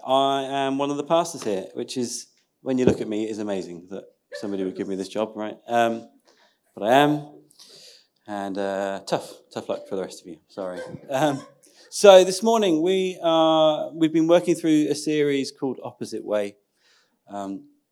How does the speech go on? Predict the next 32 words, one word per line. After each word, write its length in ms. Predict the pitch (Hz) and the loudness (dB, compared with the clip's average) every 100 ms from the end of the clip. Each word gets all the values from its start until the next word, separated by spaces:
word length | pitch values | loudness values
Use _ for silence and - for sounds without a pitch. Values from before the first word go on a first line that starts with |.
| _ _ _ - | _ _ _ -10
the 180 | - 147 | 4 6
underlying 460 | 147 165 156 147 135 | 6 6 6 4 2
premise 420 | 139 139 123 - | 0 0 0 -4
of 240 | 131 113 | -8 -8
this 360 | 110 117 - - | -4 -4 -4 -10
being 460 | - 113 107 107 104 | -8 -2 0 0 -2
that 120 | 117 | -2
if 340 | 131 - - | -2 -6 -10
we 220 | 135 131 | -6 0
are 360 | 127 117 117 113 | 2 4 2 0
to 120 | 117 | -6
be 240 | - 110 107 | -8 -6 -6
people 380 | - 110 - | -6 -8 -8
who 200 | 107 113 | -2 -2
want 200 | 110 113 - | 0 -4 -6
to 240 | 113 107 104 _ _ _ _ | -6 -6 -6 _ _ _ _
follow 400 | - - 131 139 | -20 2 6 8
in 120 | 139 | 8
Jesus' 380 | 135 131 120 117 | 6 4 0 -4
footsteps, 720 | - 135 - 147 151 - - - | -2 -2 2 0 0 -4 -12 -14
practice 380 | - 123 - 123 | -8 -8 -6 -6
in 80 | 113 | -2
the 80 | 113 | 0
way 240 | 117 120 | 2 2
of 80 | 117 | 0
Jesus 420 | - 117 117 117 | -4 -6 -6 -10
as 160 | 113 104 | -14 -8
we 180 | 110 107 | -8 -6
word 340 | 110 117 117 | 0 0 2
it, 160 | 135 - _ _ _ _ - | -2 -6 _ _ _ _ -14
um, 300 | 104 104 - | -12 -12 -6
then 400 | 131 123 123 120 | 0 0 0 -4